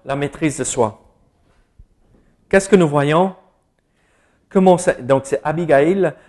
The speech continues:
qui parle, « Que mon Seigneur ne prenne pas garde à ce, ce méchant homme, à Nabal, car il est comme son nom, Nabal est son nom, et il y a chez lui de la folie. »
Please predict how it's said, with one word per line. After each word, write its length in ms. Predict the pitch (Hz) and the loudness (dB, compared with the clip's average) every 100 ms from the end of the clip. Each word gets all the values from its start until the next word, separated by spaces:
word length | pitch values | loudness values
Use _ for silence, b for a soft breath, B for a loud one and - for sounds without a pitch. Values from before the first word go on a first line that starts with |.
| b | b
qui 100 | - | -16
parle, « 320 | 139 156 175 - | -2 2 2 0
Que 80 | 147 | -6
mon 180 | 120 113 | -8 -12
Seigneur 580 | - 190 175 175 185 | -6 -4 -2 0 -2
ne 120 | 165 117 | -4 -14
prenne 400 | - 135 120 - | -12 -12 -12 -12
pas 200 | 143 131 | -12 -8
garde 540 | 110 143 160 180 - | -6 -2 0 0 0
à 60 | 127 | -10
ce, 300 | - 113 104 _ _ _ _ | -12 -14 -14 _ _ _ _
ce 120 | - | -14
méchant 440 | 117 147 - 151 - | -10 -10 -6 -8 -8
homme, 280 | 107 98 95 _ _ _ _ _ | -14 -14 -20 _ _ _ _ _
à 120 | 117 | -8
Nabal, 540 | 135 143 147 131 104 - | -2 6 6 6 2 -6
car 180 | 123 - - | -8 -8 -2
il 160 | 156 | 0
est 140 | 139 131 | 0 -2
comme 420 | - 185 190 151 | -2 -2 -2 -6
son 240 | - 139 | -10 -10
nom, 340 | 127 127 156 147 | -8 -4 -4 -6
Nabal 480 | 131 127 147 175 156 | -4 2 6 6 4
est 80 | 139 | -6
son 200 | - 123 | -10 -16
nom, 300 | 120 135 156 b b b b _ - | -8 -6 -6 b b b b _ -6
et 140 | 127 | -4
il 180 | 123 127 | -2 -2
y 120 | 135 | 4
a 120 | 156 160 | 4 4
chez 200 | - 120 | -2 -4
lui 260 | 120 151 | 2 0
de 120 | 123 110 | 0 -2
la 320 | 120 127 _ _ _ | -2 -2 _ _ _
folie. » 440 | _ 127 117 101 | _ -2 -2 -4